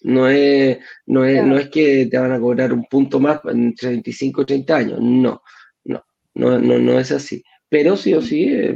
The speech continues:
Speaker 1: uno en ese mismo cuadrito comparativo, te das cuenta, oye, mira,
Speaker 2: Claro.
Speaker 1: a cinco años es una tasa, a diez años es otra, a quince,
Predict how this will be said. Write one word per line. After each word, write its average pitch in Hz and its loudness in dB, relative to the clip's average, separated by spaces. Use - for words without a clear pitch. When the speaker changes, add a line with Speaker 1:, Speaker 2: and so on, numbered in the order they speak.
Speaker 1:
uno 135 2
en 127 2
ese 135 -2
mismo 143 2
cuadrito 135 -4
comparativo, 135 -2
te 135 -2
das 139 -4
cuenta, 143 -2
oye, 170 -2
mira, 175 -4
Speaker 2:
Claro. - -6
Speaker 1:
a - -18
cinco 147 -2
años 185 2
es 165 0
una 156 0
tasa, 185 -6
a 127 -8
diez 147 2
años 160 0
es 151 0
otra, 190 -2
a 123 -6
quince, 170 -2